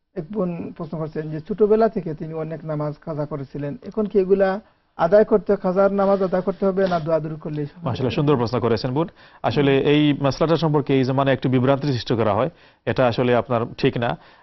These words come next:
Speaker 2: যে নামাজ যেগুলা কাজা হয়ে গেছে, এই নামাজগুলা আদায় করতে হয়। যেমন আমি একটা উদাহরণ দিলে জিনিসটা পরিষ্কার হয়ে যাবে। আমি আপনার কাছ থেকে কিছু পয়সা করা জানলাম, আপনি আমাকে বলছেন, আহ, যে ডিসেম্বর twenty fourteen-এর আগে এই পয়সা আমাকে দিতে হবে। এখন ডিসেম্বর twenty fourteen চলে গেছে,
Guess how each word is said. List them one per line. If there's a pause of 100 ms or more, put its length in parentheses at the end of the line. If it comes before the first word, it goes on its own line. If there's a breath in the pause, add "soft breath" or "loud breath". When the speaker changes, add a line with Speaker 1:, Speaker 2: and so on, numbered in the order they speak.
(160)
Speaker 2:
যে
নামাজ
যেগুলা
কাজা
হয়ে
গেছে,
এই
নামাজগুলা
আদায়
করতে
হয়। (640)
যেমন
আমি
একটা
উদাহরণ
দিলে
জিনিসটা
পরিষ্কার
হয়ে
যাবে।
আমি
আপনার
কাছ
থেকে
কিছু
পয়সা
করা
জানলাম, (380)
আপনি
আমাকে
বলছেন,
আহ,
যে
ডিসেম্বর
twenty
fourteen-এর
আগে
এই
পয়সা
আমাকে
দিতে
হবে। (1700)
এখন
ডিসেম্বর
twenty
fourteen
চলে
গেছে,